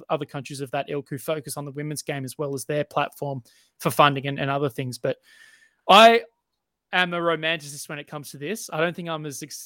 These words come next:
as cynical as a lot of people. I think there are positives there,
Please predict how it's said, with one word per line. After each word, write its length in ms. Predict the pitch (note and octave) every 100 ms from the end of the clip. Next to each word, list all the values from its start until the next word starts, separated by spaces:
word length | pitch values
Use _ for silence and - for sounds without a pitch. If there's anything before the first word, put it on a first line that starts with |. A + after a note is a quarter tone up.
| -
as 140 | C#3+
cynical 420 | - D3+ D3 D3
as 100 | C#3+
a 60 | C3+
lot 160 | D3 D3
of 100 | -
people. 360 | D3 C#3 G3+
I 60 | D#3
think 180 | E3+ D#3
there 120 | D#3
are 160 | D#3
positives 420 | D3+ D#3 C3+ C3 -
there, 300 | D3 E3